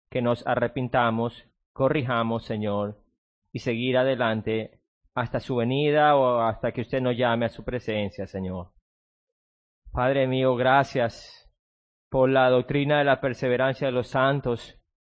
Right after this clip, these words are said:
porque usted nos sostiene, nos preserva, Señor. Nos perdona, nos cuida, nos consuela.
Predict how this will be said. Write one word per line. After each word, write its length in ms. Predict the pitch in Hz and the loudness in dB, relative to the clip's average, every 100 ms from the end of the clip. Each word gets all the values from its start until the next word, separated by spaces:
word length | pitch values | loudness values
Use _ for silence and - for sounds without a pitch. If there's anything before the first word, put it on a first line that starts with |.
| _ _ - | _ _ -2
porque 240 | 135 127 | -2 0
usted 260 | 131 139 135 | -2 0 0
nos 220 | 135 131 | 0 0
sostiene, 680 | 147 120 - 139 135 131 120 | -2 -6 -2 2 2 2 0
nos 180 | 120 110 | -2 -2
preserva, 640 | 131 - 131 117 107 101 | -4 -2 0 0 0 -4
Señor. 420 | - 98 95 95 - _ _ _ _ _ - | -6 -6 -6 -8 -14 _ _ _ _ _ -2
Nos 200 | 135 - | -2 0
perdona, 680 | 135 120 127 139 131 110 | 0 2 4 4 4 0
nos 240 | 113 120 - | -2 -4 -4
cuida, 400 | 131 139 131 113 | 0 2 2 0
nos 180 | 113 - | -2 -4
consuela. 680 | 113 - 113 104 95 95 | -6 -4 -2 -2 -4 -10